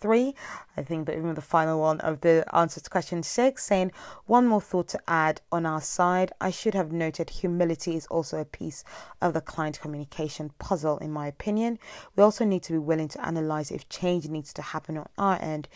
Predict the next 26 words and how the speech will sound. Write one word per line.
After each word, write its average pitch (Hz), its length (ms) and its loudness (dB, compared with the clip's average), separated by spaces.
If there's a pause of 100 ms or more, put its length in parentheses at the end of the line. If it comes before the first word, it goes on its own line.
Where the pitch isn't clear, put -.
(260)
If 220 180 4
not, 151 300 -2
then 156 140 -4
patience, - 640 -8
education, 151 680 -6
step - 480 -8 (240)
in." 208 360 2 (720)
Um, 170 380 6
then 165 140 2
we've 165 140 2
got 165 160 0
Emma 165 140 -2
Franks 190 580 0
replying 220 540 2
to, - 300 0
um, 165 340 2 (320)
not 220 120 4
just - 200 -2
question 185 300 -4
six, - 280 -2
but - 200 -6
also 180 380 0
Michael 165 360 -2
Fleming's 165 460 -2
answer, 156 440 -2
where 151 300 0